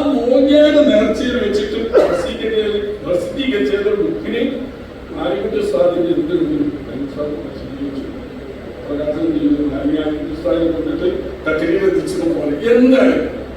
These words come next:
അദ്ദേഹത്തിന്റെ ഇപ്പോഴത്തെ അവസ്ഥ അന്നൊന്നും പറ്റുന്ന അവസ്ഥയല്ല. മൂപ്പര്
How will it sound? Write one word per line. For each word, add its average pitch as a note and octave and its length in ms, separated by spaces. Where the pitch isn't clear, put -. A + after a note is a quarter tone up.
അദ്ദേഹത്തിന്റെ G#3 580
ഇപ്പോഴത്തെ G#3+ 380
അവസ്ഥ E3 280
അന്നൊന്നും E3 360
പറ്റുന്ന E3+ 300
അവസ്ഥയല്ല. F3 340
മൂപ്പര് E3+ 340